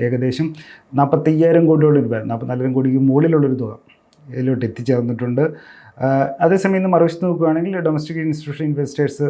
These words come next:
ഒരു നെറ്റ് സെല്ലറായിരുന്നു. ഇന്ന് ആയിരത്തി നാനൂറ് കോടി രൂപയുടെ സെല്ലിംഗാണ് നടത്തിയേക്കുന്നത്, കാണാൻ കഴിയും. അപ്പോൾ എഫ് ഐ എസിനെ സംബന്ധിച്ച്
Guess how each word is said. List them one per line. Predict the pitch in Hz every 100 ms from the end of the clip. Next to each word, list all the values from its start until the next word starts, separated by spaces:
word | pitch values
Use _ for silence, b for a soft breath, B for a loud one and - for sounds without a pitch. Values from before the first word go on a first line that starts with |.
| -
ഒരു | 135
നെറ്റ് | 139 135 -
സെല്ലറായിരുന്നു. | 127 135 135 135 131 156
ഇന്ന് | 151 143 -
ആയിരത്തി | 127 127 135
നാനൂറ് | 135 131
കോടി | 127 127
രൂപയുടെ | 120 123
സെല്ലിംഗാണ് | 127 127 127 123
നടത്തിയേക്കുന്നത്, | 113 101 107 101 117 156 156 B B B B -
കാണാൻ | 156 147
കഴിയും. | 123 113 - - - 165
അപ്പോൾ | 135
എഫ് | 151 151
ഐ | 185
എസിനെ | 185 196
സംബന്ധിച്ച് | 190 180 175 175 190